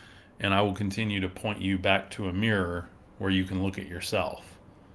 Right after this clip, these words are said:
We all want answers.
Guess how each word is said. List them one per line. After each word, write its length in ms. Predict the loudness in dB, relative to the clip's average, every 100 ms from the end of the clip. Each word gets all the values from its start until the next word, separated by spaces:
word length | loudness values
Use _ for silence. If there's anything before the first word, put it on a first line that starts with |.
| -20 -20 -20 -20 -20 -20 -20 -20 -20 -20 -20 -20 -20 -20 -20 -20 -20 -20 -20 -10
We 240 | 6 10 12
all 260 | 12 12
want 220 | 12 2 0
answers. 800 | -4 -4 -8 -8 -12 -12 -12